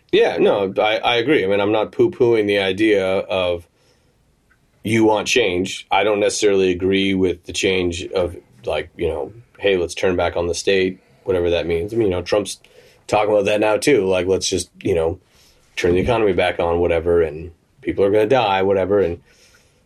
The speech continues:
I mean, yeah, we're, you know, entering further into the what is going on rabbit hole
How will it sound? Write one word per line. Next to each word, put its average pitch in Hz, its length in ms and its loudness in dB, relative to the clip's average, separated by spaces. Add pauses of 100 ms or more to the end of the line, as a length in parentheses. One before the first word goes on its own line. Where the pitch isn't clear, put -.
(460)
I - 60 0
mean, 92 340 0 (2000)
yeah, - 260 -2
we're, 85 320 0
you 87 120 -2
know, 62 220 -8 (1400)
entering 156 440 4
further 139 440 4
into 131 260 2
the 110 280 0 (460)
what 131 220 4
is 131 120 0
going 131 300 2
on 117 480 0 (640)
rabbit 127 320 2
hole 104 420 2